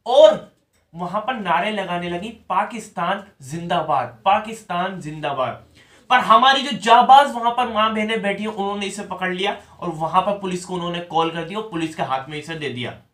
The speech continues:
पर दोस्तों, ये देखिए, ये गुंजा कपूर बुर्का पहनकर गई और वहां पे इसे पहचान ना सके, इसे समझे कि मुसलमान ही है कोई, और वहां पर पाकिस्तान के नारे लगा रही है। पर हमारी मां बहनों ने इसे समझा और इसे पकड़ के डांट लिया, इसे पकड़ के बिठा लिया आराम से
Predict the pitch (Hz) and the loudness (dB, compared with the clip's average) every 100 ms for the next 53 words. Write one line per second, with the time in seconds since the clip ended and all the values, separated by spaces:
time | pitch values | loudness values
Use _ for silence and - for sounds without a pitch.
0 | _ _ _ _ - 233 233 233 262 196 | _ _ _ _ -10 -6 -4 -4 -4 -2
1 | 262 220 214 214 262 208 143 143 240 196 | -2 -2 -6 -6 -8 -8 -10 -8 -8 -6
2 | 220 220 240 214 - 269 214 175 214 220 | -6 -2 -2 -2 -4 -6 -6 -4 -6 -2
3 | 302 311 240 226 220 214 190 214 - - | 0 2 0 -2 -2 -4 -2 -6 -8 -18
4 | - 190 196 226 240 285 208 180 202 214 | -14 -6 0 0 -2 -8 -6 -2 0 0
5 | 226 226 202 226 220 208 196 185 208 208 | -2 -6 -4 -4 -6 -8 -10 -8 -8 -8
6 | 180 180 175 185 196 208 190 185 190 220 | -8 -6 -4 -2 -2 -4 -6 -6 -6 -8
7 | - - 175 165 180 208 180 175 - 170 | -12 -10 -4 -2 -2 0 -2 -2 -4 -6
8 | 165 190 156 151 156 143 139 127 120 110 | -4 -4 -2 0 0 0 0 -2 -6 -8
9 | - _ _ _ _ _ _ _ - 185 | -12 _ _ _ _ _ _ _ -4 0
10 | 196 202 220 220 208 202 202 214 214 220 | 2 2 2 2 2 2 0 -2 -4 -4
11 | 220 214 208 196 226 - - - 180 208 | -6 -8 -8 -2 0 -2 -6 -10 -8 -6
12 | 226 226 196 196 196 214 180 160 165 190 | -6 -4 -2 0 0 -2 2 4 4 0
13 | 208 214 214 170 170 180 175 170 156 156 | -4 -4 -6 -8 -6 -6 -6 -8 -4 -2
14 | 160 196 165 160 151 156 175 220 | 0 0 0 0 0 -2 -6 -12